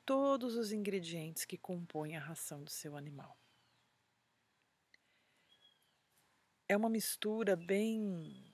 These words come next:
grande, assim, de <laughs> alimentos que compõem a ração, e nem todos, ou com frequência a maioria, <laughs> são saudáveis.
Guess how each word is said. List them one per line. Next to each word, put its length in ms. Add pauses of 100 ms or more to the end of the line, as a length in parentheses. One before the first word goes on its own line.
grande, 540
assim, 280
de 140
<laughs> 40
alimentos 580
que 140
compõem 480
a 60
ração, 500 (720)
e 120
nem 240
todos, 1000 (100)
ou 440 (720)
com 180
frequência 720
a 120
maioria, 640
<laughs> 20
são 260
saudáveis. 960